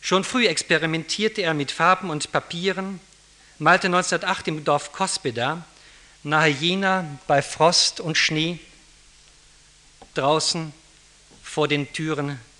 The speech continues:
eines Gasthofes. Ich zeige hier einen Sonnenuntergang aus dem Jahre neunzehnhundertacht eben, in dem Sie deutlich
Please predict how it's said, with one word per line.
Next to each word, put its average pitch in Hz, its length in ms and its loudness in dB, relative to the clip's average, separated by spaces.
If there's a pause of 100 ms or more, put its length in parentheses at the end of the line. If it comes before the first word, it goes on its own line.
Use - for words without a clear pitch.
(160)
eines 147 260 -4
Gasthofes. - 760 -4 (680)
Ich 156 140 -10
zeige 185 280 2
hier 190 220 2
einen 160 160 0
Sonnenuntergang 185 880 0 (760)
aus 147 140 -2
dem 156 160 -2
Jahre 156 180 2
neunzehnhundertacht 156 800 -2
eben, 170 400 -6 (240)
in 147 80 -14
dem 180 160 -2
Sie 170 120 -6
deutlich 165 680 0